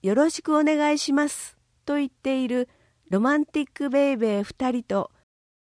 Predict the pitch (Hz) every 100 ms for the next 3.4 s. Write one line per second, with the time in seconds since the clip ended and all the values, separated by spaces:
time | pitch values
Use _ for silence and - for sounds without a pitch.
0 | _ _ - 185 185 _ - 220 233 269
1 | 269 233 226 - _ - 233 294 302 320
2 | 311 262 247 247 262 294 311 302 262 -
3 | 285 277 277 320